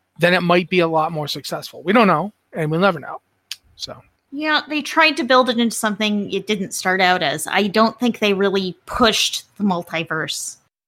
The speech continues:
Speaker 2: thing
Speaker 1: No,
Speaker 2: very
Speaker 1: no.
Speaker 2: hard.
Speaker 1: Like, every so
Speaker 2: So
Speaker 1: often they did one, like, that they would bring in Orphea or something like that, but
Speaker 2: Yeah,
Speaker 1: generally
Speaker 2: but
Speaker 1: speaking, yeah.
Speaker 2: they added that character pretty late. They added Orphea
Speaker 1: Mm-hmm.
Speaker 2: pretty late. So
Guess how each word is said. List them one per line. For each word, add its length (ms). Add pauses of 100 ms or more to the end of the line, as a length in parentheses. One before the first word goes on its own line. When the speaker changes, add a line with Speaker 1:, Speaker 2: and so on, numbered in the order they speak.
Speaker 2:
thing 220
Speaker 1:
No, 140
Speaker 2:
very 240
Speaker 1:
no. 80
Speaker 2:
hard. 360 (380)
Speaker 1:
Like, 80
every 180
so 120
Speaker 2:
So 80
Speaker 1:
often 300
they 120
did 200
one, 300
like, 200
that 240 (120)
they 280
would 140
bring 160
in 80
Orphea 520
or 120
something 300
like 180
that, 320
but 240
Speaker 2:
Yeah, 100
Speaker 1:
generally 320
Speaker 2:
but 60
Speaker 1:
speaking, 380
yeah. 260 (420)
Speaker 2:
they 140
added 240
that 180
character 320
pretty 200
late. 460 (240)
They 120
added 200
Orphea 180
Speaker 1:
Mm-hmm. 160
Speaker 2:
pretty 420
late. 120 (320)
So 680